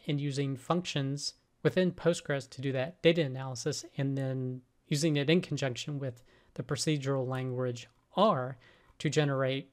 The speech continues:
different plots such as this. So if you're interested in learning more data science with Postgres, definitely check out these two posts from crunchy data dot com.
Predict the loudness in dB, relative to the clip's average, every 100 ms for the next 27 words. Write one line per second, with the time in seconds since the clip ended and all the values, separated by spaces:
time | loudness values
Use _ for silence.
0 | 0 0 2 -4 0 0 0 -6 -10 -12
1 | -10 -8 -6 -4 -4 -4 -8 -14 _ _
2 | _ _ _ -20 -20 -20 -4 -2 2 4
3 | 4 2 -4 0 2 0 0 -4 -2 -2
4 | -4 -8 -14 _ _ _ 0 2 2 0
5 | -2 0 0 0 -2 -2 -6 -8 -12 -2
6 | -2 -2 -6 -8 -6 -6 -4 -6 -6 -6
7 | -8 -10 -10 -12 -8 -6 -6 -10 -10 -8
8 | -6 -8 -6 -6 -6 -6 -8 -6 -6 -8